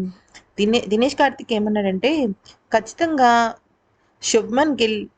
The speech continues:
యశస్వి కనుక ఇచ్చేనుంటే బాగుండేదని" అన్నాడు. ఇక వాసిం జాఫర్ మాత్రం అటు కర్ర విరగకుండా, పాము చావకుండా తన ఒక స్పందన చెప్పాడు. ఇక సంజయ్ మంజ్రేకర్ మాత్రం, "ఎ-, శుభ్మన్ గిల్ చేసింది కరెక్టేనని,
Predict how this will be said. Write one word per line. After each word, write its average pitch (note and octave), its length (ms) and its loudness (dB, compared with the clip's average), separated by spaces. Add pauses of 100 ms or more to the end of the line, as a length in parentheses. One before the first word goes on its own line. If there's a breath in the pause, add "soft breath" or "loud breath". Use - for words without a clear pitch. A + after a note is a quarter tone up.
యశస్వి C#4+ 440 0
కనుక G#3+ 300 -4
ఇచ్చేనుంటే G#3 760 0 (200)
బాగుండేదని" G#3 560 0
అన్నాడు. D3+ 300 -4 (420 soft breath)
ఇక G3 200 0
వాసిం G#3+ 460 0
జాఫర్ A3 440 0
మాత్రం F#3 400 0 (680 soft breath)
అటు F#3+ 220 -2
కర్ర G3+ 360 0
విరగకుండా, B3+ 540 2 (240)
పాము F#3 320 0
చావకుండా G#3 580 0 (120)
తన G3 220 0 (100)
ఒక F3 160 -4
స్పందన F#3+ 400 -2
చెప్పాడు. G#3 420 -2 (540 loud breath)
ఇక F#3+ 140 -2 (640)
సంజయ్ G3+ 340 2
మంజ్రేకర్ B3 540 2
మాత్రం, F3+ 380 0 (640 soft breath)
"ఎ-, F3 140 2
శుభ్మన్ A3 520 0
గిల్ B3 160 -2
చేసింది A#3+ 360 0
కరెక్టేనని, F3 600 -2